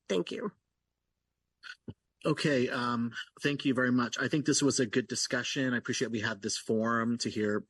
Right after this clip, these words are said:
Speaker 2: everyone's input. Um, so we'll take all this feedback back to the committee and try to see, you know, identify the areas where there's consensus. I think once again, first and foremost,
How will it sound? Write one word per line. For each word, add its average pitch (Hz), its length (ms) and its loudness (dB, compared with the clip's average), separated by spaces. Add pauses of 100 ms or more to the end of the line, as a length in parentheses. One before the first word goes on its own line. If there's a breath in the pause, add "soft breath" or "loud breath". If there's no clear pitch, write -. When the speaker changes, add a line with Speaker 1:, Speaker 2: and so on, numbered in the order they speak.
(100)
Speaker 2:
everyone's 104 440 2
input. 110 420 2 (160)
Um, 101 540 -2 (720 loud breath)
so 110 380 2
we'll 110 320 -2
take 131 260 -2
all 120 100 -2
this 110 160 -2
feedback 123 520 0 (460)
back 110 220 -2
to - 100 -10
the 113 60 -2
committee 127 500 4
and 104 240 2 (540 loud breath)
try 127 140 0
to 117 80 -4
see, 139 320 0
you 147 80 2
know, 110 200 2 (160)
identify 131 400 2
the 120 160 0
areas 117 220 0
where 120 80 0
there's 110 160 0
consensus. 120 480 -2
I 113 80 0
think 110 220 -2
once 123 180 0
again, 127 420 0
first - 240 -2
and 104 120 -6
foremost, 123 680 0